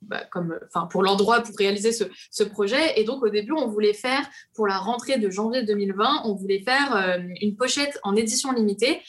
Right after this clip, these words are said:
euh, avec, en fait, la, une routine qu'on aurait, euh, choi-, sélectionnée toutes les trois selon, euh, euh, nos, nos expertises, nos préférences, et cetera. Et on voulait que ça soit la routine de la rentrée pour aider les gens à bien choisir leurs produits.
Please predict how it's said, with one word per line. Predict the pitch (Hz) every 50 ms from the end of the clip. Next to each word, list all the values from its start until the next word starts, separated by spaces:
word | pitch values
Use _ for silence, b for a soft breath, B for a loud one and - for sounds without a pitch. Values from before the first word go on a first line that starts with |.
| B B B _ -
euh, | 190 185 175 160
avec, | 185 196 196 233 269 175
en | 208 208
fait, | 202 254 262 -
la, | 226 185 180 180 175 175 175 - 196
une | 196
routine | 202 202 247 285 277 - 254 262 302 349 349 B B B _
qu'on | - 233 220 208
aurait, | 202 202 196 214 247 277 285 285
euh, | 247 196 190
choi-, | 185 190 - 240 233 220 -
sélectionnée | - - 294 262 285 277 - 262 254 269 269
toutes | 269 - 254 -
les | - 208
trois | 202 214 - 240 254 269 277
selon, | 269 - 226 208 208 220 240 247 247 226
euh, | 196 185 B B B _ -
euh, | 185 180 175 170 170 175
nos, | 180 196 208 208 202 190 190
nos | 190 196 208
expertises, | 202 202 202 202 - 196 190 - - 233 247 247 262 233 220
nos | 196 190 196 196
préférences, | 196 - 220 214 220 208 226 233 233 -
et | 196 190
cetera. | - 185 180 180 175 175 196 240 277 285 -
Et | 214 196
on | 180
voulait | 180 185 196 214 233
que | -
ça | - 180 175
soit | - - 214 226
la | 233 190 165
routine | 160 170 180 - - 240 233 220
de | 196 180
la | 175 170 165
rentrée | - 175 180 175 - - 240 262 262 262 B B B _
pour | - 240 233 226
aider | 214 196 208
les | 208 190 185
gens | 185 220 240 247 240 -
à | 196 180
bien | 180 180 220 226
choisir | 226 226 214 208 196 202 208 202
leurs | 185 175 -
produits. | - - 180 185 196 220 254 262 262